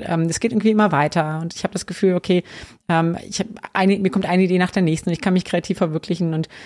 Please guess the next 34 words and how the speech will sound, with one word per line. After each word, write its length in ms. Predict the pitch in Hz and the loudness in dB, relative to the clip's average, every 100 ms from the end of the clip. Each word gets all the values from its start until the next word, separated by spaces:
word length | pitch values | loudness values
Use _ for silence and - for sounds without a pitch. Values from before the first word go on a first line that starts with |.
| - | -14
kl-, 140 | - - | -14 -8
klar, 260 | - 190 196 | 0 2 2
gerade 220 | - 190 | 2 2
auch 100 | 185 - | 2 0
wenn 180 | 185 185 | 0 2
irgendwie 300 | 202 190 180 | 2 2 0
Spiele 360 | - 196 185 | 0 2 4
nicht 240 | 180 202 - | 4 2 -2
so 100 | 190 | -2
viel, 540 | 208 190 180 175 170 - 110 | 2 4 4 4 0 -8 -12
äh, 40 | - | -10
Struktur 400 | - 180 226 185 | -4 2 2 4
geben, 560 | 180 160 156 151 170 | 4 4 2 0 -2
was 200 | 170 160 | 0 2
jetzt 160 | 165 - | 0 -2
zum 80 | 165 | -2
Beispiel 200 | 165 156 | -2 -2
Geschichten 380 | 156 254 - 156 | 0 0 0 -2
angeht 380 | 147 147 151 | -2 -4 -4
oder 160 | 151 156 | -6 -8
Story, 400 | - 190 202 156 - - - | 0 2 4 2 -4 -18 -4
dann 260 | - 170 156 | 2 4 2
hat 140 | 170 | 2
man 80 | 185 | 0
natürlich 460 | 170 208 202 - - | 0 0 0 -2 0
dafür 340 | 147 - 214 | 0 2 0
viel 240 | 208 214 208 | 4 4 6
mehr 120 | 170 | 4
Möglichkeit, 720 | 170 190 208 - 196 190 196 - - _ | 4 2 -2 0 2 2 0 -14 -20 _
vielleicht 320 | 170 185 190 | 0 0 0
auch 140 | 180 | -4
so 100 | 170 | -2
ein 40 | 165 | -4
bisschen 420 | 175 170 160 | 0 0 0